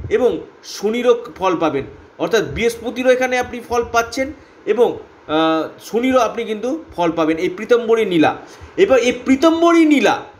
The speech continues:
কারা পরবেন? দেখুন, আপনার রাশিচক্রে বৃহস্পতি এবং শনি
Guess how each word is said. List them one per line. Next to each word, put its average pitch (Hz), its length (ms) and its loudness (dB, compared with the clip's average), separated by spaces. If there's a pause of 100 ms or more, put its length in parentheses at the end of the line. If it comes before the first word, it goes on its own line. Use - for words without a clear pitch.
(100)
কারা 285 300 4
পরবেন? 240 480 0
দেখুন, 247 400 0 (280)
আপনার 233 460 2
রাশিচক্রে 196 760 2 (1900)
বৃহস্পতি 277 720 2
এবং 269 220 4
শনি 220 380 4